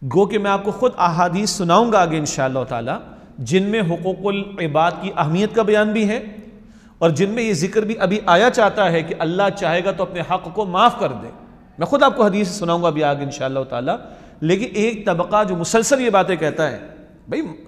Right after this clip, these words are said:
नमाज तुम्हारे और तुम्हारे रब का ज़ाती मामला है, रोज़ा तुम्हारे और तुम्हारे रब का ज़ाती मामला है, इनके बारे में ज़्यादा परेशान नहीं होना चाहिए, असल तो बंदे को बंदों के साथ अच्छा होना चाहिए, असल तो इंसानियत है,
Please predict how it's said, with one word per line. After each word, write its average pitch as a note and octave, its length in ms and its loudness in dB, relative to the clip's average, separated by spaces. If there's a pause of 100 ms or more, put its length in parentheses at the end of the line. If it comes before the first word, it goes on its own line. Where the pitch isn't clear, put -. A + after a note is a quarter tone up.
नमाज F3 340 0
तुम्हारे F#3 280 0
और F#3 60 -2
तुम्हारे E3+ 240 -2
रब D3 120 -2
का F3 100 -2
ज़ाती C#3 280 -2
मामला C3+ 300 -6
है, - 380 -10
रोज़ा F#3+ 240 4
तुम्हारे F#3+ 260 4
और F#3+ 60 -2
तुम्हारे F3+ 200 0
रब E3+ 100 0
का F3+ 80 -2
ज़ाती D3 260 -2
मामला C#3+ 380 -2
है, A#2 160 -10 (240)
इनके F3+ 180 0
बारे G3 200 4
में G3+ 80 0
ज़्यादा F#3 180 2
परेशान F3 400 0
नहीं F3 120 -4
होना D3+ 220 -2
चाहिए, D3 340 -2 (160)
असल G3+ 200 2
तो F#3 100 0
बंदे F3+ 220 2
को F#3 80 0
बंदों F3 240 0
के F3+ 80 -2
साथ D#3+ 140 -2
अच्छा D3 240 -8
होना B2 180 -8
चाहिए, - 260 -18 (760)
असल E3+ 200 0
तो G3+ 100 2
इंसानियत F#3 480 0
है, - 160 -14